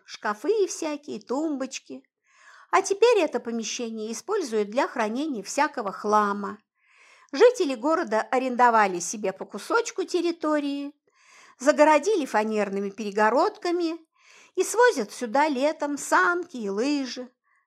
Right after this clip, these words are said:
зимой лопаты да грабли. У меня здесь тоже есть каморка.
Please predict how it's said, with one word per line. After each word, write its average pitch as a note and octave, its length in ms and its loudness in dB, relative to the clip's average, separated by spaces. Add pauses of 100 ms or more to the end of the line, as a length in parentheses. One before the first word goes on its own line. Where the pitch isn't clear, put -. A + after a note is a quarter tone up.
зимой F4 520 2 (100)
лопаты B3 480 0
да E3 140 -6
грабли. G3 580 0 (680)
У A#3+ 80 -6
меня B3+ 280 2
здесь C#4+ 360 -4
тоже G3 340 -2
есть F#3 360 -6
каморка. F3+ 640 -6